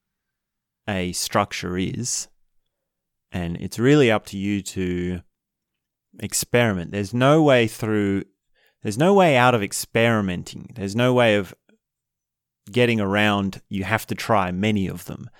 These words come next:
I can tell you what's good. I can tell you what's worked for me. I can name certain places, and I can do things like this, but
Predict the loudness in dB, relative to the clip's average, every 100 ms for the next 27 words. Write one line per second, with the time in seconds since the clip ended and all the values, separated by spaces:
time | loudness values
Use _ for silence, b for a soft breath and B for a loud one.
0 | b b b 0 2 0 -4 0 2 4
1 | 2 0 -2 -4 -2 2 2 0 -20 _
2 | _ _ -4 -2 -2 0 2 4 4 2
3 | 0 0 -2 -4 -2 0 0 -2 -8 _
4 | _ _ _ _ _ _ -2 0 0 -2
5 | -2 0 2 0 0 0 0 -4 -2 2
6 | 2 2 -2 -4 -8 -14 _ _ _ _
7 | _ _ -6 0 0 0 0 0 0 0
8 | 0 0 -2 2 4 4 2 -6 -12 _
9 | _ _ _ _ _ _ _ _ _ _
10 | _ _ _ _ -2 2 2